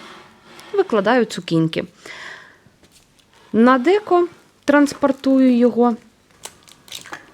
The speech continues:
Хочу ще змастити яйцем, а просто так помішаю яйце, трошки змастити, щоб була гарна така апетитна кольоровка.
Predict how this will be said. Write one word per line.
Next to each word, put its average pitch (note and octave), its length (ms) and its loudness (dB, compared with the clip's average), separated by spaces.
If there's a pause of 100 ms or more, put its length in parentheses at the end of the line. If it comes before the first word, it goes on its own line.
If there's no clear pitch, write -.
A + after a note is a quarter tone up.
(120)
Хочу D4 340 -2
ще A#3+ 160 -2
змастити A3+ 520 -2
яйцем, A#3 640 0 (460)
а A#3+ 80 -6
просто - 280 -8
так G#3 160 -2
помішаю G3 460 -2
яйце, F3 340 -2
трошки F#3 360 -8
змастити, F#3+ 500 -4
щоб - 260 -6
була G3 280 -4
гарна F#3 360 -2
така E3 320 -6
апетитна E3+ 500 -6
кольоровка. D#3 680 -4